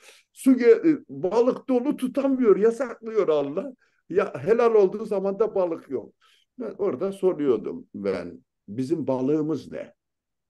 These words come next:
Dini bir faaliyet, Allah için bir işe girdiğim zaman, mesela zekat vereceğim zaman bütün yapılacak masrafların hepsi gözümün önüne geliyor. Fakat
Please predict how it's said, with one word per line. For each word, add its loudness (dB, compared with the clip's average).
Dini 2
bir -4
faaliyet, -6
Allah -6
için -6
bir -2
işe -4
girdiğim -6
zaman, -4
mesela -4
zekat 0
vereceğim -2
zaman -6
bütün -2
yapılacak -2
masrafların -6
hepsi -4
gözümün -2
önüne -2
geliyor. -4
Fakat -6